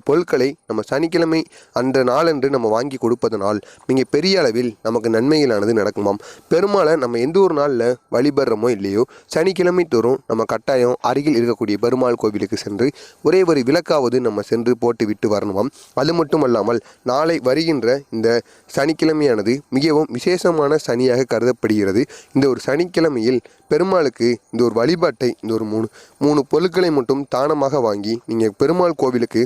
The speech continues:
சமர்ப்பிச்சிட்டீங்கன்னா, உங்களுக்கு இருக்கக்கூடிய ஒட்டுமொத்த கஷ்டங்களும் தீர்ந்து அதிக அளவில் உங்களுடைய வாழ்க்கையில் அதிர்ஷ்டங்கள் உண்டாகுமாம். அது மட்டுமல்லாமல், நாளை பெருமாளுக்கு உகந்த நாள். அதற்கு அப்புறமாக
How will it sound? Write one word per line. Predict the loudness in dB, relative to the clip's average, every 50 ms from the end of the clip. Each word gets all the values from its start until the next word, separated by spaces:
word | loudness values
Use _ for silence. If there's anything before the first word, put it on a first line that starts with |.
| -2 -4 -6
சமர்ப்பிச்சிட்டீங்கன்னா, | -4 -2 -2 -2 -2 -4 -6 -6 -6 -6 -6 -4 -2 -2 -2 0 -2 -2 -4 -6 -12 -20 -18 _ -4
உங்களுக்கு | -2 0 0 0 0 0 -2
இருக்கக்கூடிய | -2 -2 -2 -2 0 0 2 2 2 0 0 -4 -10 -20 _ _ -2 -2
ஒட்டுமொத்த | -2 0 0 0 0 0 -2 -2 -4 -4
கஷ்டங்களும் | -6 -4 -4 -2 0 0 0 0 -2 -2 -2 -2
தீர்ந்து | -2 -2 0 0 0 0 -2 -4 -12 -20 -10 -4 -4 -2
அதிக | -2 -2 -2 0 0
அளவில் | 0 2 0 0 -2 -2 -4
உங்களுடைய | -4 -2 0 0 0 0 0
வாழ்க்கையில் | 0 0 -2 -2 -2 -2 -2 -2 -2 -6 _ -6 -4
அதிர்ஷ்டங்கள் | -2 -2 -2 -2 -2 -2 -2 0 0 0 0 0 -2 -4
உண்டாகுமாம். | -2 0 0 0 0 0 0 -2 -4 -4 -8 -16 -20 -8 -4 -4 -2
அது | -2 0 -2
மட்டுமல்லாமல், | -2 -2 -2 -2 0 2 2 2 2 0 -2 -2 _ -2 -2
நாளை | 0 0 0 -2 0 0
பெருமாளுக்கு | 0 0 0 0 0 0 0 0 0 0 0 0
உகந்த | 0 0 0 0 0 0
நாள். | 0 -2 -2 -6 -12 -20 _ -4 -2
அதற்கு | -2 -2 -2 -2 -4
அப்புறமாக | -2 0 0 0 0 0 0 0 -2